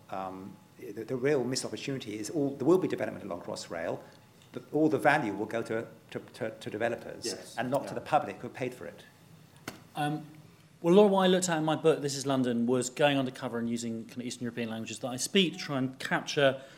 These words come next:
Speaker 3: the, the lives of Romanian, Lithuanian, Polish, and so on migrants. And you enter into this giant migrant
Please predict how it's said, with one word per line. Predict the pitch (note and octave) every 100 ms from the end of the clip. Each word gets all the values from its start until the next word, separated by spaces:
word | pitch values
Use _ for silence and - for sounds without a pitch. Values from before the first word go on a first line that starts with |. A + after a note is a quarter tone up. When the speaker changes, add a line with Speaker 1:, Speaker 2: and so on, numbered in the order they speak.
| - _ -
Speaker 3:
the, | C#3 C3 B2+ B2+
the | C3+
lives | C3+ D#3 E3 D3 A#2 A2 - -
of | B2+ A#2
Romanian, | A#2+ C3 C3+ C3 B2+ B2 A#2+ B2 B2
Lithuanian, | A#2 B2 A#2+ A#2+ A#2 A#2
Polish, | - B2+ A#2+ A2+ -
and |
so | A2+ A#2+ A2
on | G#2+
migrants. | G#2 G2 - - -
And | - - - -
you | D3
enter | F#3+ G3+ F#3
into | D#3 -
this | A#2 -
giant | - F3+ E3 D#3+ D3+ C#3 - -
migrant | C3 B2+ B2 A#2+ A#2+ -